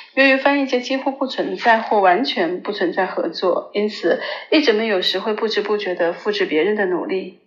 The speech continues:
但是读者可能会受益于这种复制，在某种程度上，诗人本身也可能会受益。至少就卡瓦菲斯而言是这样的。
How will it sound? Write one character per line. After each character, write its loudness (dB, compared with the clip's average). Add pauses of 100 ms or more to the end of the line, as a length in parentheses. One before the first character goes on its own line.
但 2
是 0 (320)
读 6
者 6
可 -2
能 -2
会 -2
受 2
益 0
于 0
这 -2
种 -2
复 0
制， 0 (120)
在 4
某 2
种 2
程 2
度 2
上， 4 (260)
诗 4
人 2
本 0
身 0
也 2
可 -2
能 -4
会 -2
受 -2
益。 -4 (160)
至 2
少 4 (340)
就 4
卡 6
瓦 6
菲 -2
斯 -2
而 4
言 2
是 2
这 0
样 2
的。 -4